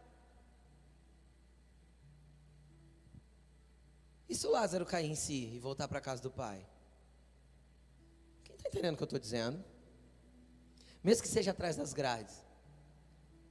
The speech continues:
Porque na justiça dos, dos homens ele vai ter que pagar o que fez. Sim ou não? E se ele volta pra casa?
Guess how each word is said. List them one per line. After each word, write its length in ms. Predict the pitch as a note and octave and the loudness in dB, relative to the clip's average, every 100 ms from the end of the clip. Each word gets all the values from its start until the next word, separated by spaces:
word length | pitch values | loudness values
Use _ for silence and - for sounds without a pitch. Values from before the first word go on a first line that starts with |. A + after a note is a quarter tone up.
| - - - - - | -20 -20 -20 -14 -10
Porque 240 | C3 D#3+ | -2 0
na 120 | D3 | 2
justiça 400 | C3 C#3 D3 C3+ | 0 -2 -2 -4
dos, 240 | C3+ B2 B2+ | -4 -6 -8
dos 240 | A#2+ A#2+ | -12 -2
homens 260 | C#3 D3+ F3 | 0 2 2
ele 100 | G3+ | 2
vai 120 | G#3 | 2
ter 80 | - | 0
que 60 | - | -2
pagar 240 | G#3 E3 | 2 2
o 40 | D3 | 0
que 80 | |
fez. 460 | - A#2 G2+ - - - - - - - - - - - - - | -2 -6 -6 -10 -16 -20 -20 -20 -20 -20 -20 -20 -20 -20 -20 -6
Sim 260 | - C#4 | 2 4
ou 40 | A#3+ | 6
não? 320 | D3 G#2+ A2 - - - - - - - - - - - - - - - - - - | 4 0 -8 -18 -20 -20 -20 -20 -20 -20 -20 -20 -20 -20 -20 -20 -20 -20 -20 -18 4
E 60 | |
se 80 | - | 8
ele 140 | D4 | 8
volta 260 | G#3+ G3 F#3+ | 8 4 2
pra 140 | E3+ | -4
casa? 440 | - D3 A2 G#2 | -2 -2 -2 -4